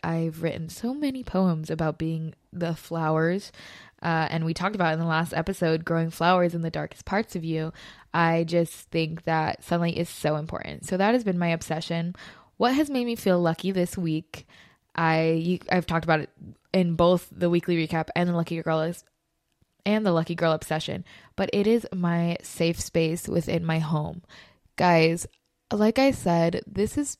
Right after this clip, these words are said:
been my favorite place I've ever lived in. And it's so funny how I got this place 'cause it was such a whim. Um, I, like I said, I f-, found out that I had to move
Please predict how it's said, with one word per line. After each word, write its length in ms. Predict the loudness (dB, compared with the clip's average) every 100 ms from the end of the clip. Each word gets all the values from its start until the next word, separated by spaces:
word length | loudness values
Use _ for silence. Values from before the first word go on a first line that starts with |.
| 2
been 360 | 4 4 0 -4
my 240 | -4 -2
favorite 540 | -4 -4 -4 0 -2 -2
place 240 | -4 -4
I've 120 | -6 -6
ever 300 | -4 -2 0
lived 300 | 0 -2 -4
in. 280 | -4 -4 -8 -14 -20 _ _
And 140 | 0 0
it's 200 | 0 -4
so 260 | 0 0
funny 440 | 0 -2 0 0 0
how 220 | 2 2
I 120 | 2
got 260 | 2 0 0
this 140 | -4
place 280 | 0 0 0
'cause 160 | -4 -4
it 60 |
was 120 | -6
such 260 | -6 -6 -2
a 80 | 0
whim. 480 | 2 2 2 -2 -8 -16 -20 -20 _ 2
Um, 480 | 4 4 2 -2 -8 _ _ _ _ _ 2
I, 800 | 4 6 4 4 2 0 -2 -6 _
like 180 | 0 2
I 80 | 2
said, 400 | 4 4 4 2
I 480 | 0 0 2 0 -2 -10 -18
f-, 300 | -2 -2 0
found 280 | 4 4 6
out 200 | 4 4
that 100 | 2
I 60 |
had 200 | 4 2
to 80 | 0
move 600 | 0 2 2 0 -2 -8